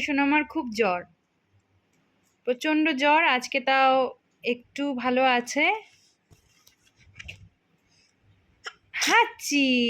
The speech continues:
যে ঠান্ডা লেগে গেছে। এখন একটু ভালো আছে, সেই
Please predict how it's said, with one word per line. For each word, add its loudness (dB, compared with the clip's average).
যে -4
ঠান্ডা -2
লেগে 0
গেছে। 0
এখন -6
একটু -10
ভালো -4
আছে, -12
সেই -2